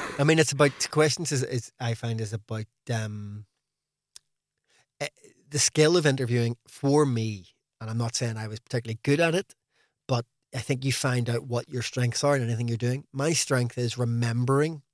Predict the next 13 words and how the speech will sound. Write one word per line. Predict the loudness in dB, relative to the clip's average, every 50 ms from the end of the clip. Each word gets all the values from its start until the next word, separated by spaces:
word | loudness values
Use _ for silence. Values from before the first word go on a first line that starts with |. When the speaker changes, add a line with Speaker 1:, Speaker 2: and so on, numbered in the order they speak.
| _ _ _ _ _ _ _ _ _ _ _ -20 -20 -20 _ _ _ _ _ -2
Speaker 2:
what | 0 0 0 0 _ -8
people | -10 -8 -6 -2 -2 -2 -2
have | -4 -6 -4 -2
said | -2 -2 -2 -2 -2 0 -2 -2 -2 -4 -10 _ -8
in | -6 -4 -2
relation | -2 -4 -4 -4 -4 -6 -6 -8 -10
to | -12 -16 -16 -12
previous | -8 -8 -8 -6 -6 -6 -6 -6
questions. | -6 -4 -6 -6 -6 -8 -14 -18 -20 -20 -20 _ _ _ _ _ _ _ _ _ _ _ _ _ _ _ _ -12 -12 -12 _ _ _ _ _ _ _ _ _ _ _ _ _ -6
Because | -6 -4 -2 -2 0 2 2
sometimes | 2 2 0 0 -2 -4 -2 -2 -2 -2 -2 -4 -4 -6 -6 -4 -4
you | -4 -4
find | -2 -2 -2 0 0 -2 -2 -4 -8 -12